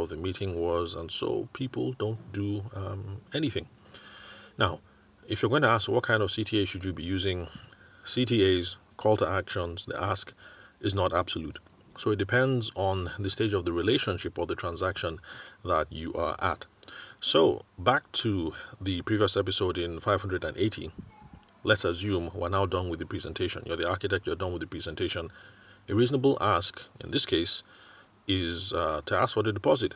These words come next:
to move things along. So it'll be a matter of, uh, "Madam Ogedengbe, uh, you've had a look at the floor plan, the elevation, the this, the that. Um,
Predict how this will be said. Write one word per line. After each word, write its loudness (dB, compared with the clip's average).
to -12
move -2
things -6
along. -4
So -4
it'll 0
be -4
a -2
matter 0
of, -2
uh, -4
"Madam -2
Ogedengbe, -2
uh, -2
you've -8
had 4
a 2
look 0
at 0
the -6
floor 2
plan, -2
the 0
elevation, 0
the -2
this, 0
the -8
that. 0
Um, -2